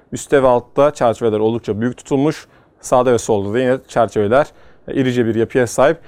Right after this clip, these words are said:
Tabii ki görünüm anlamında belki bu biraz olumsuz etkiliyor ancak kullanım esnasında, e, elinizin ekrana dahil olmaması adına iyi düşünülmüş bir detay. Zira görülebileceği üzere şu şekilde tutarken parmaklarımız sağdaki ve soldaki boşluklara denk geliyor.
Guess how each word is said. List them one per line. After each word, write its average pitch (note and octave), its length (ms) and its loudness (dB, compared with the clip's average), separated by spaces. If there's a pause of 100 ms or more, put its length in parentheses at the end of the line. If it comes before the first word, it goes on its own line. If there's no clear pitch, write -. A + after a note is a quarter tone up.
(180)
Tabii F#3+ 240 4
ki F#3+ 260 0
görünüm D#3 400 2
anlamında F3 380 0
belki E3 280 0
bu D#3+ 120 -2
biraz E3 160 2
olumsuz D3 320 0
etkiliyor D#3 380 2
ancak C#3+ 480 0
kullanım D3 360 0
esnasında, C3 760 0 (480)
e, B2 100 2
elinizin C#3+ 500 2
ekrana C#3+ 440 0
dahil C#3 220 4
olmaması C3 460 0
adına C#3 340 -2 (380)
iyi F#3+ 180 0
düşünülmüş A#2 400 -4
bir A2+ 80 -4
detay. E3 300 2
Zira B2 440 2
görülebileceği A#2+ 560 -2
üzere G#2+ 180 -2
şu A2+ 60 -14
şekilde A2 280 -8
tutarken A2 560 -2
parmaklarımız A2+ 600 -2
sağdaki A2+ 480 -2
ve G#2+ 80 0
soldaki G#2+ 400 -6
boşluklara B2+ 400 -2
denk D#3+ 180 -4
geliyor. E3 320 0